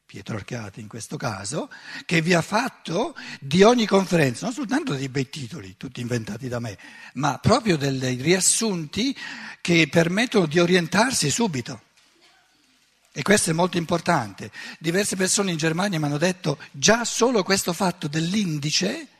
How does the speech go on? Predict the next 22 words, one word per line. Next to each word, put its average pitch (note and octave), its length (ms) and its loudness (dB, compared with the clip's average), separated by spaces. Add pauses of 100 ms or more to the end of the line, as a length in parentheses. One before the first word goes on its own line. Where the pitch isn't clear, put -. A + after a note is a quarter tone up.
(280)
no, D3+ 220 -8
aumenta G3 760 -2
enormemente F3+ 640 -2
il - 80 -4
valore C#3 340 -4
di A#2+ 100 -8
questi B2 280 -14
libri." G#2 340 -20 (560)
Mi - 80 -16
hanno B2+ 140 -8
detto B2 160 -10
in A#2+ 80 -10
Germania, A2+ 560 -12
ed C3+ 100 -12
è G#3 80 -6
vero, D#3 240 -8
per A2 240 -14
molti C#3 320 -12
sono A#2+ 160 -16
molto C3+ 240 -14
importante A#2+ 720 -20 (640)
orientarsi. A2 960 -16